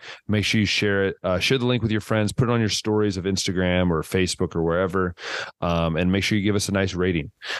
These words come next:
Um, and again, once again, make sure you in the comments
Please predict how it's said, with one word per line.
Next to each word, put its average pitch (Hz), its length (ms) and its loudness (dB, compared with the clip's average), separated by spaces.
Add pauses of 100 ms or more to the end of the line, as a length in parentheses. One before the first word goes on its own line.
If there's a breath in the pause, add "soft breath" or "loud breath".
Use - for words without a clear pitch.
(180 loud breath)
Um, 87 200 0
and 98 140 2
again, 110 240 2
once 110 180 -2
again, 101 340 0
make 101 140 0
sure 117 240 -2
you 110 260 2
in 104 60 0
the 101 80 0
comments 104 560 0